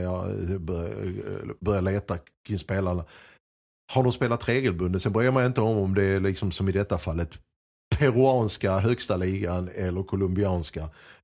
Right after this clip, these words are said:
Har killen spelat regelbundet? Eh, har han, vad har han producerat? Det också givetvis. Men behöver inte vara avgörande med just den här speltiden. För då vet man ungefär lite grann vad man får hit.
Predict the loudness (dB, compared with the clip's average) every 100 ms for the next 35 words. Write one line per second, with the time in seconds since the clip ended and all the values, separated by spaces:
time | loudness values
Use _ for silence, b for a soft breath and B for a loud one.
0 | -2 0 0 -2 -2 0 2 2 0 -2
1 | 0 2 2 0 0 0 0 -2 -2 -2
2 | -2 -2 -4 -6 -12 B B -6 -4 -2
3 | -4 -8 -4 -2 0 -2 -4 -4 -2 0
4 | 0 -2 -2 -2 -2 -2 0 2 2 0
5 | -2 -2 -2 0 0 0 -2 0 0 2
6 | 2 4 2 2 0 2 0 2 0 0
7 | 0 0 0 0 0 0 -2 B B -10
8 | -4 -2 0 0 -2 -2 0 -2 -2 0
9 | 0 0 -2 -2 0 -2 -2 -2 -2 -2
10 | -2 -2 -2 -2 -2 -4 -4 -2 -2 -4
11 | -8